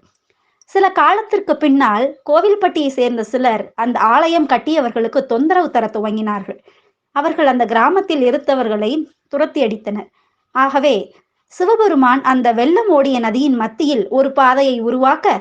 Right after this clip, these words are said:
அங்கிருந்து சென்றவர்கள் அடுத்த கரையை அடைந்தார்கள். அந்த புதிய இடத்திற்கு சென்று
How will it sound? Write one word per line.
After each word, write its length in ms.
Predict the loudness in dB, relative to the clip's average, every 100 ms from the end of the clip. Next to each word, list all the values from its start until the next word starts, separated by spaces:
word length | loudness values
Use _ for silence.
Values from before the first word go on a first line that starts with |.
| -6 -20 _
அங்கிருந்து 520 | -2 0 0 0 0
சென்றவர்கள் 680 | -2 -2 0 -2 -2 -4 -6 -8 -6
அடுத்த 420 | -2 -2 -2 -4
கரையை 360 | 0 0 0 0
அடைந்தார்கள். 600 | 0 -2 -2 -4 -6 -10 -12 -20 _ _
அந்த 180 | -2 -2
புதிய 300 | -2 -4 -2 -2
இடத்திற்கு 460 | -2 -2 -2 -2 -2
சென்று 380 | 0 0 0